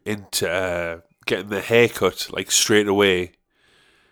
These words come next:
And I'm like, "I'm gonna give it a week to let my guy kinda warm up for <laughs> a little bit first before he butchers my head."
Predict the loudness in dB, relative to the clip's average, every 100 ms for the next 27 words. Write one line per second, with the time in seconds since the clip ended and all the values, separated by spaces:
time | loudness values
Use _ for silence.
0 | _ -10 -4 -2 -2 -4 -10 -10 -10 -12
1 | -10 -10 -6 -6 -4 -6 -8 -10 -6 -6
2 | -6 -8 -8 -4 -2 -2 -2 -4 -2 -2
3 | -2 -2 -4 -6 -8 -20 -4 4 4 4
4 | -10 0 4 6 6 4 2 2 4 6
5 | 6 2 -12 -20 -20 -20 -10 0 0 0
6 | -2 0 0 0 2 2 4 2 0